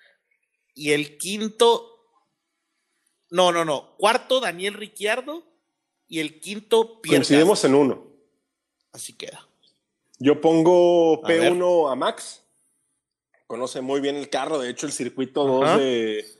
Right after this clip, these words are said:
Speaker 2: eh, perdón, el segmento dos del circuito de Bahrein, donde era más aerodinámico, Max era una bestia. Pongo a Max en el nu-, en el número uno.
Speaker 1: Ujú.
Speaker 2: Pongo a Hamilton en el dos.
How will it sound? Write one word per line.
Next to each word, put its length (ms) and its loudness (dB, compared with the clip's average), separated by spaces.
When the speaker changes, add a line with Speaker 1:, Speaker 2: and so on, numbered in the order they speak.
Speaker 2:
eh, 560 -6
perdón, 320 0
el 200 -2
segmento 560 0
dos 180 4
del 120 -2
circuito 380 -6
de 60 4
Bahrein, 420 2
donde 240 2
era 100 4
más 220 -2
aerodinámico, 580 -2
Max 300 -8
era 120 0
una 360 -4
bestia. 580 -4
Pongo 220 0
a 40 4
Max 440 -2
en 160 -4
el 180 -6
nu-, 240 -6
en 60 -6
el 60 -4
número 260 0
uno. 500 -2
Speaker 1:
Ujú. 320 -12
Speaker 2:
Pongo 720 2
a 120 -2
Hamilton 520 -2
en 140 -6
el 140 -10
dos. 360 -2